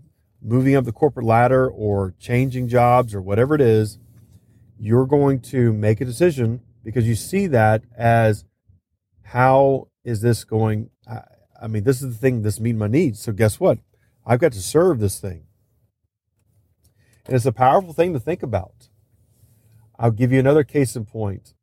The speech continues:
in the Word where that God provided. Again, let me just go back to Abraham. Abraham basically saw that God had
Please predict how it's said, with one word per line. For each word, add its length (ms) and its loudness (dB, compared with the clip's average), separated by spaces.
in 200 -8
the 80 -4
Word 380 -4
where 320 0
that 200 -2
God 320 0
provided. 840 0
Again, 320 -2
let 120 -6
me 100 0
just 160 -8
go 60 -6
back 100 2
to 100 -8
Abraham. 300 0
Abraham 540 0
basically 560 -4
saw 600 2
that 560 0
God 340 2
had 520 0